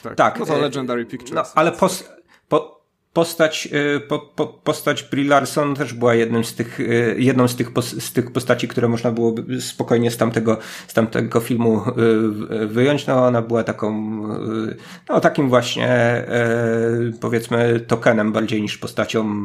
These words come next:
Speaker 2: e, e, fotografką, która, no,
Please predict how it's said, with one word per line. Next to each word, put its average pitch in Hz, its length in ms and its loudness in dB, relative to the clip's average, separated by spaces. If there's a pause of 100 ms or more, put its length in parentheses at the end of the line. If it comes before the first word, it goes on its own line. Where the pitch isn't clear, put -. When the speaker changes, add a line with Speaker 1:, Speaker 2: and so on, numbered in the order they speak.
(200)
Speaker 2:
e, 110 680 0
e, 120 40 0
fotografką, 175 760 4
która, 120 360 4
no, 110 380 0